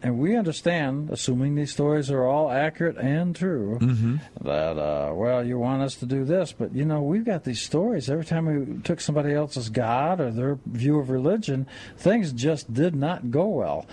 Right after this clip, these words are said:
Speaker 1: So whether it's Islam with Muhammad, many times Jesus, that Jews will say, "Well, wait a minute, wait a minute. Oh, we've been through this. We got T-shirts that says, 'Been there, done
Speaker 2: Mm-hmm,
Speaker 1: that.'"
Speaker 2: mm-hmm.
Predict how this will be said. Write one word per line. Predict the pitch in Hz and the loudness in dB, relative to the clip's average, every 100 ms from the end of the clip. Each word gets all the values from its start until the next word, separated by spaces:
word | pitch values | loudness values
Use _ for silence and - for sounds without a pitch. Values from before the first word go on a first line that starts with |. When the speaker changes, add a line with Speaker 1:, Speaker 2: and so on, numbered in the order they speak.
| - - - | -16 -16 -12
Speaker 1:
So | - 156 131 | 0 2 2
whether | 123 131 117 104 | 2 0 0 -2
it's | 101 147 | -2 -2
Islam | 147 131 127 127 | 0 0 2 0
with | 113 - | -2 -2
Muhammad, | 107 196 220 196 185 147 | 0 2 2 2 0 0
many | 123 120 117 | 0 0 -2
times | 123 113 110 | -2 -2 -4
Jesus, | 113 127 123 120 117 - - - - - - | -2 -2 0 -4 -4 -10 -14 -16 -16 -18 -4
that | 127 113 - - | -4 -4 -12 -8
Jews | - 135 127 | -2 -2 -2
will | |
say, | 120 135 | -2 0
"Well, | 160 | 2
wait | 214 349 349 | 2 2 0
a | |
minute, | 165 131 131 | 0 0 0
wait | 196 | 2
a | 254 | 2
minute. | 147 147 | 0 0
Oh, | 160 | 2
we've | 180 180 | 0 2
been | 247 269 | 0 2
through | 156 | 0
this. | 170 190 156 | 0 0 0
We | 160 | 0
got | 151 | 0
T-shirts | - 196 160 131 | 0 -2 0 -2
that | 147 135 | -2 0
says, | |
'Been | 135 208 | 2 2
there, | 147 113 | 2 0
done | 110 127 | 2 4
Speaker 2:
Mm-hmm, | 131 | 4
Speaker 1:
that.'" | 135 127 | 2 2
Speaker 2:
mm-hmm. | 139 135 139 | 2 2 2